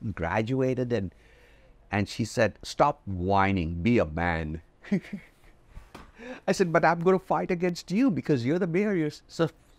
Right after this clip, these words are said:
she said, "Fight." And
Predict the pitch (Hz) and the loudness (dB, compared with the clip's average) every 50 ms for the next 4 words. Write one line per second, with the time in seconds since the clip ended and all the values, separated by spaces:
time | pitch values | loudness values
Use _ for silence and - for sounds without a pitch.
0 | _ _ - 170 151 - 143 - _ - 220 226 170 - - - _ _ - _ | _ _ -8 -6 -2 -2 -4 -4 _ 0 0 0 0 -2 -8 -20 _ _ -20 _
1 | _ _ _ - - _ _ _ _ _ _ _ _ _ _ _ _ _ _ _ | _ _ _ -20 -20 _ _ _ _ _ _ _ _ _ _ _ _ _ _ _
2 | _ _ _ _ _ _ - 123 120 117 117 117 117 117 117 110 104 | _ _ _ _ _ _ -2 0 2 2 2 0 0 -2 -4 -4 -6